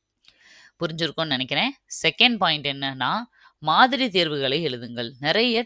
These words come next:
டெஸ்ட் போட்டு பாருங்க. ஒரு நாளைக்கு ரெண்டு டெஸ்ட் கூட நீங்க போட்டு பார்க்கலாம். ரெண்டு டெஸ்ட்டுமே ஃபுல்லா இருநூறு மார்க்கா தான் இருக்கணும்ன்ற அவசியம் கிடையாது.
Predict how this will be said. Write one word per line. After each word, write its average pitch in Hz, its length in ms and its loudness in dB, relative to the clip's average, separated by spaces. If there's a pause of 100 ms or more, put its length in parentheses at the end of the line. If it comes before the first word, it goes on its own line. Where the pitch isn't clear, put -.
டெஸ்ட் 208 320 -6
போட்டு 175 300 -4
பாருங்க. 123 300 -4 (100)
ஒரு - 180 0
நாளைக்கு 175 300 2
ரெண்டு 196 260 0
டெஸ்ட் 185 300 -6
கூட 220 160 -2
நீங்க 175 220 -6
போட்டு 151 260 -4
பார்க்கலாம். 135 380 -4 (360)
ரெண்டு 190 300 -2
டெஸ்ட்டுமே 190 480 -2
ஃபுல்லா 190 560 2
இருநூறு 165 420 2
மார்க்கா 175 400 4
தான் 190 180 2
இருக்கணும்ன்ற 170 500 -4
அவசியம் 151 420 -4
கிடையாது. 131 440 -4